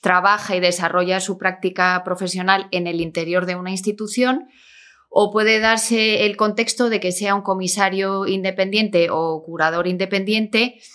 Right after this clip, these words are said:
que lo que da-, de-, hace es desarrollar sus pro-, sus proyectos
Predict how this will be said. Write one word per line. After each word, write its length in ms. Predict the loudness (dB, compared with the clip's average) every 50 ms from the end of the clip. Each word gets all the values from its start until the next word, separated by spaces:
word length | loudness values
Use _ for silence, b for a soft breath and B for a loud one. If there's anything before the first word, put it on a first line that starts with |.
| B B B B
que 160 | 0 2 4
lo 140 | 4 4 2
que 200 | 2 2 2 2
da-, 240 | 4 2 2 2 -2 -4
de-, 320 | -4 -2 -2 -4 -4 -2
hace 320 | 0 0 0 0 0 -2 -2
es 100 | -2 -2
desarrollar 760 | -4 -4 -2 -2 -2 0 0 0 0 2 2 2 2 2 0
sus 340 | -2 -2 -2 -4 -4 -6 -8
pro-, 380 | -6 -2 0 0 0 0 -2
sus 280 | -6 -8 -8 -8 -8 -8
proyectos 840 | -6 -2 -2 0 2 2 0 0 0 -2 0 0 0 0 -4 b